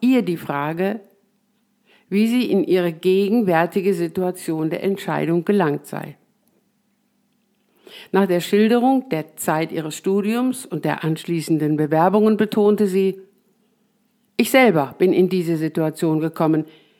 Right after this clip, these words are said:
Ich wollte eine berufliche Herausforderung. Ich habe mich aus eigenen Stücken beworben. „Und wo befinden Sie sich jetzt, wenn wir das Bild mit dem Sprungbrett anschauen?“, fragte ich sie.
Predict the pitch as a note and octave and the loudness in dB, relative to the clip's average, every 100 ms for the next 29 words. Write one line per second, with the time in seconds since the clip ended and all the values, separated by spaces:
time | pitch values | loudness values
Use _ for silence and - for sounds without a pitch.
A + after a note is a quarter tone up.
0 | _ _ _ _ _ _ - E3 D#3+ G3+ | _ _ _ _ _ _ -8 -4 2 4
1 | C4+ D4+ C#4+ - F#3 F#3+ G3 E3+ F3+ F#3 | 4 2 0 0 2 4 2 0 0 -2
2 | - F#3+ G3+ F#3+ E3 D#3+ E3 E3 D3+ C#3+ | -2 0 0 0 0 -2 -4 -8 -6 -8
3 | C#3+ - _ _ _ _ _ _ _ - | -10 -16 _ _ _ _ _ _ _ -10
4 | E3 E3+ F3+ G3+ A3 G#3+ - D3 - _ | -4 0 2 2 2 0 -4 -8 -10 _
5 | - D#3+ F3 F3+ G3+ A3+ A#3+ - - - | 0 2 2 2 2 2 0 -4 -10 -4
6 | D#3+ E3+ F3 D#3 F3+ F#3+ D#3+ C#3 - - | -2 0 -2 -2 -2 0 0 -4 -6 -12
7 | _ _ _ _ _ _ _ _ _ _ | _ _ _ _ _ _ _ _ _ _
8 | _ _ _ _ _ _ _ _ _ _ | _ _ _ _ _ _ _ _ _ _
9 | - - - A#3 G#3 G#3 F#3 E3+ G3 F#3+ | -20 -20 2 6 8 6 6 4 4 4
10 | D#3+ D#3 D3+ - C#3+ D3 B3 - - G#3 | 2 -2 -6 -6 -4 -4 -4 -8 0 2
11 | G3+ F#3 F3+ - F#3+ F#3+ F#3 F3+ E3+ D#3+ | 2 0 -2 -2 0 0 0 -2 -2 -6
12 | - F3+ F3 D#3+ F3 F3 F#3+ G3+ - G#3 | -6 -2 0 0 -4 -2 -2 -2 0 2
13 | G#3 - G3+ G3+ - - G#3 G#3+ A#3+ | 2 2 0 0 -4 -2 0 0 -2